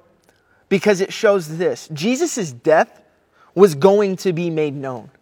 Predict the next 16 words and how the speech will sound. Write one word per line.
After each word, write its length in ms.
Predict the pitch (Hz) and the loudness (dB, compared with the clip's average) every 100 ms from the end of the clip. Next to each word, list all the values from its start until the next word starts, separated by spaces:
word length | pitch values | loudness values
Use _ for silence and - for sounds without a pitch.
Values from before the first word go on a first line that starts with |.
| _ _ _ _ | _ _ _ _
There 160 | 151 202 | 2 4
were 160 | 214 202 | 4 2
people 440 | - 233 - 175 | 0 -6 -2 -4
who 140 | 175 | -4
believed 520 | 139 156 156 196 180 165 | -4 -2 -2 -2 -4 -8
in 120 | 160 | -8
him, 280 | 156 151 156 _ _ | -8 -10 -12 _ _
believed 500 | 170 165 185 214 190 | 0 2 2 -2 -4
he 120 | 214 | -6
was 280 | 190 170 165 | -4 -2 -4
who 300 | 170 196 202 | -8 -6 -2
exactly 720 | 175 147 151 175 - 196 180 | -2 -4 0 0 0 -6 -6
he 180 | - 170 | -8 -10
said 280 | 160 196 185 | -2 0 2
he 120 | 180 | 0
was, 480 | 175 170 139 147 - | -4 -2 -2 -4 -14